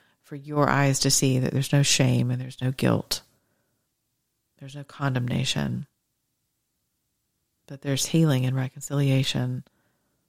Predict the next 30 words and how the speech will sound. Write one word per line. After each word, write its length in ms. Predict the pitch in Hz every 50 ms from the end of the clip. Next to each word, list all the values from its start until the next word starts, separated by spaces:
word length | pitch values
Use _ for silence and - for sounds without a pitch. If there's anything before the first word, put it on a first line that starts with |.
| _ _ _ _ _ _ _ _ _ _
and 160 | - 139 139 139
the 400 | 139 139 139 139 135 135 - _ -
ability 480 | - 147 143 156 156 156 156 147 147 143
that 160 | 139 131 -
you 180 | - 147 156 151
bring 280 | - 147 135 131 135
to 120 | 139 - 135
purify 840 | - - - 139 135 131 131 - - 131 123 127 127 123 123 - - -
anything 720 | - 151 156 160 160 160 156 147 - - 139 131 127 127
that's 240 | 131 139 - - -
impure 400 | 131 131 - - 127 120 117 127
in 240 | - - 131 131 123
any 260 | - 131 131 127 120
of 120 | 113 110 -
us. 360 | - - 160 - - - - - _ _ _ _ _ _ _ _ _ _ _ _ _ _ _ _ _ _ _ _ _ _ _ _ _ _ _ _
So 180 | _ - - 147
thank 260 | - 156 147 143 -
you 80 | - 143
for 100 | - 151
your 120 | 139 143
holy 260 | 147 147 143 143 139
fire. 580 | 135 - - 160 160 156 156 156 156 156 156 - _ _ _ _ _ _ _ _ _ _
Thank 240 | - 139 147 - -
you 60 | 139
for 140 | - - 135
your 80 | 131
holy 200 | 139 135 135 143
mercy 440 | 139 139 139 143 143 - - 147 139
and 120 | 131 127 127
grace. 560 | - 135 127 127 123 135 - - - -